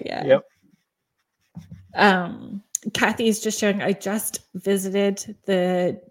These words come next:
Speaker 1: guy in the black t-shirt's haunted museum. It was intense.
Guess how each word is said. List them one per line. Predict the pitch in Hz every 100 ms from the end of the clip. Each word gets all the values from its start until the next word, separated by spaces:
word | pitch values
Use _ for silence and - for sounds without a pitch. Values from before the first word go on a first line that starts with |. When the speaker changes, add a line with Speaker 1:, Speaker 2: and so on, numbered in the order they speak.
| - -
Speaker 1:
guy | 180 180
in | 185 185
the | 185
black | 180 185
t-shirt's | - 185 - 180 165 -
haunted | 180 175 - 180
museum. | 180 180 175 165 202 - _ - - - -
It | 170 -
was | 180 180 -
intense. | 170 165 - - 302 320 -